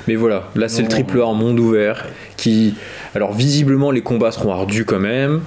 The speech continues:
Speaker 1: Il y
Speaker 2: Oui.
Speaker 1: aura une vraie exigence qui sera celle des Dark Souls et, euh,
Speaker 2: Mhm.
Speaker 1: vi-, enfin, de ce qu'on a entendu, voilà, ça sera pas simple, mais peut-être que l'attrait du monde ouvert va, va encore plus ouvrir la licence.
Speaker 2: Ouais.
Speaker 1: Enfin,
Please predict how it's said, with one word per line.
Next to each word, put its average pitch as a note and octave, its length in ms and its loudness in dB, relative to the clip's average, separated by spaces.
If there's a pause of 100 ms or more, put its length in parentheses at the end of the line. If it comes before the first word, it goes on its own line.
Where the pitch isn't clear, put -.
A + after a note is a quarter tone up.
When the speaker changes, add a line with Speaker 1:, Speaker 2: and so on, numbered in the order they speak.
(120)
Speaker 1:
Il B2 40 0
y - 20 4
Speaker 2:
Oui. G#2 40 4
Speaker 1:
aura G2 100 0
une G#2 80 -2
vraie A2 180 0
exigence A#2 540 0
qui - 120 -4
sera G2+ 200 -2
celle G#2+ 300 -2
des G#2 80 -2
Dark F#2+ 200 -2
Souls G#2+ 260 2 (100)
et, - 20 0
euh, G2+ 320 2 (340)
Speaker 2:
Mhm. G#2+ 300 0 (480)
Speaker 1:
vi-, B2+ 500 2 (120)
enfin, A#2+ 280 -2
de A2+ 140 0
ce - 60 -6
qu'on B2+ 140 0
a A#2+ 40 0
entendu, A#2+ 320 -2
voilà, D3+ 180 2
ça - 140 -4
sera A2 180 -4
pas A#2 100 -2
simple, D3+ 340 -2
mais D3 360 2
peut-être C3+ 460 -4
que B2 100 -2
l'attrait A2 300 -2
du A2 80 -2
monde A#2 180 2
ouvert A2+ 300 0
va, G#2+ 440 0
va G2 140 -2
encore G#2+ 320 -2
plus D3+ 320 0
ouvrir C3 300 2
la A2+ 100 0
licence. B2 460 0
Speaker 2:
Ouais. A2 80 2
Speaker 1:
Enfin, - 240 -4